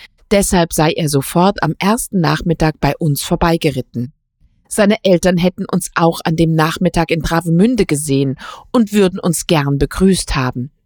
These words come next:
Aber du und ich wären ja wie zwei Gefangene zwischen den Tanten nach der anderen Seite abgeführt worden. Dann fragte er,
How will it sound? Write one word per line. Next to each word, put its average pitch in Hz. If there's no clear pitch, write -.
Aber 139
du 165
und -
ich 202
wären 165
ja 156
wie 214
zwei 170
Gefangene 156
zwischen 170
den 143
Tanten 170
nach 220
der -
anderen 143
Seite 135
abgeführt -
worden. 113
Dann 185
fragte -
er, 185